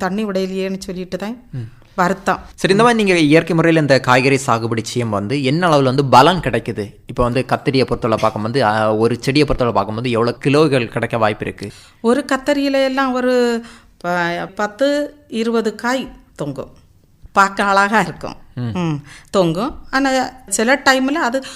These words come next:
Speaker 1: ஒருக்கா நல்ல பலனா இருக்கும், பெருசா இருக்கும் மொத காய் எல்லாம்.
Speaker 2: ம்.
Speaker 1: ரெண்டாம் அது கொடுக்கறது அது கொஞ்சம் சின்ன காயா இருக்கும்.
Speaker 2: ம்.
Speaker 1: ஆனா அந்த காயை நம்ம வெட்டும் போதே
Speaker 2: ம்.
Speaker 1: அது நமக்கு அதை பார்த்து ரசிச்சு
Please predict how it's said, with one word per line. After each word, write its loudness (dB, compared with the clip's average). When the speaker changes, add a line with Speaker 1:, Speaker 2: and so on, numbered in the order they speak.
Speaker 1:
ஒருக்கா 2
நல்ல 2
பலனா 4
இருக்கும், -2
பெருசா 0
இருக்கும் -6
மொத 0
காய் -2
எல்லாம். -10
Speaker 2:
ம். -6
Speaker 1:
ரெண்டாம் 2
அது -2
கொடுக்கறது 0
அது 0
கொஞ்சம் 0
சின்ன -4
காயா -2
இருக்கும். -14
Speaker 2:
ம். -6
Speaker 1:
ஆனா 4
அந்த 2
காயை 0
நம்ம 0
வெட்டும் -2
போதே -4
Speaker 2:
ம். -6
Speaker 1:
அது 0
நமக்கு -4
அதை -2
பார்த்து -2
ரசிச்சு -2